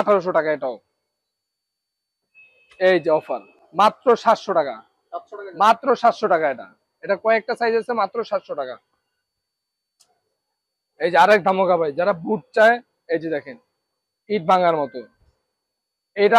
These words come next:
Speaker 1: আজকে ধামাকা প্রাইস দেবো ভাইয়া মাত্র পনেরোশো টাকা।
Speaker 2: পনেরোশো টাকা।
Speaker 1: বাইশশো টাকার প্রোডাক্ট মাত্র পনেরোশো টাকা। এই যে ভাই, এটাও বাইশশো টাকার প্রোডাক্ট মাত্র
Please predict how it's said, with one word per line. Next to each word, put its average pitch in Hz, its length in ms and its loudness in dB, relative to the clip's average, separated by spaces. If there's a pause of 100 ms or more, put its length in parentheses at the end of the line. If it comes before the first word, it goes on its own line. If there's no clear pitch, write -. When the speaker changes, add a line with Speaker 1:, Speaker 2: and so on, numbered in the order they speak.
Speaker 1:
আজকে 226 200 -2 (100)
ধামাকা 202 300 4 (100)
প্রাইস 226 320 4
দেবো 233 220 6
ভাইয়া 233 180 8 (160)
মাত্র 220 280 -2 (160)
পনেরোশো 226 400 0
টাকা। 117 220 -10
Speaker 2:
পনেরোশো - 300 -18
টাকা। - 120 -20 (180)
Speaker 1:
বাইশশো - 360 2
টাকার 233 240 6
প্রোডাক্ট 247 300 2
মাত্র 214 160 -2 (120)
পনেরোশো 214 400 -2
টাকা। 107 140 -14 (1040)
এই 202 120 6
যে 196 80 2
ভাই, 185 120 6
এটাও 220 220 6
বাইশশো 208 300 2
টাকার 233 220 4
প্রোডাক্ট 240 240 2 (100)
মাত্র 233 220 0